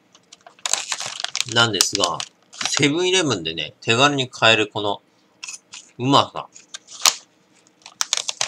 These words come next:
ポップコーンのね、この常識を覆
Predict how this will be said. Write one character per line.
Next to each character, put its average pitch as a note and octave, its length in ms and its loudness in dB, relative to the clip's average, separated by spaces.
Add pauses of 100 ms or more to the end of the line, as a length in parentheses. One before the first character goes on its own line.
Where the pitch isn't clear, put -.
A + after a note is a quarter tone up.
(520)
ポ C3+ 100 4
ッ - 40 2
プ - 200 0
コ G3+ 180 4
ー D#3+ 60 2
ン B2 40 0
の F#2+ 100 -4
ね、 F2+ 180 -4
こ F2+ 80 -4
の E2+ 180 -8
常 B2 220 0
識 - 220 -6
を C3+ 80 2
覆 B2+ 140 -4